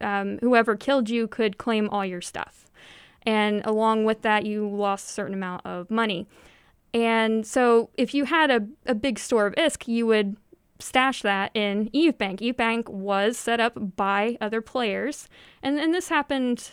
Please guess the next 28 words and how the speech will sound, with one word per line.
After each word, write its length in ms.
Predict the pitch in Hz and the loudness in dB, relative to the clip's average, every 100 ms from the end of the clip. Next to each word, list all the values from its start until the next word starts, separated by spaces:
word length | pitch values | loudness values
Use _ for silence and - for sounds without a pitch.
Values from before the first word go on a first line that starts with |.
| _ | _
throughout 400 | - 262 240 214 | -2 0 2 2
Eve, 280 | 208 190 190 - | 0 -4 -4 -4
where 320 | 208 196 202 - | -2 -2 -4 -8
some 200 | - 220 | -2 -2
people 320 | 220 214 202 | 0 0 0
would, 140 | 196 202 | 0 -2
uh, 100 | 196 - - - | -4 -8 -14 -4
kinda 160 | 254 | 0
like 120 | 220 202 | 0 0
crypto 480 | 359 370 - 156 190 - - | -4 -4 -4 -4 -4 -14 -10
in 100 | 220 | -4
a 60 | 196 | -2
way, 300 | 196 196 208 - - - | 0 -2 -4 -12 -20 -16
where 280 | - 214 208 | -4 0 2
you 200 | 208 214 | 0 -4
could 220 | 208 226 | -4 -6
pay 240 | - 226 196 | -4 -4 0
ISK 240 | 226 220 | -2 -2
for 260 | - 226 208 | -6 -2 -2
certain 440 | 196 214 - 202 196 | -2 -4 -4 -6 -2
goods 340 | 220 208 196 - | 0 0 -2 -8
or 100 | 190 | -6
services 640 | - 226 214 - 196 196 | -2 -2 -2 -6 -6 -4
within 320 | 208 208 220 | -4 -2 0
the 60 | 220 | 0
game 240 | 208 208 202 | -2 -4 -4
and 120 | 196 | -6
also 440 | 196 214 214 202 | -6 -6 -4 -6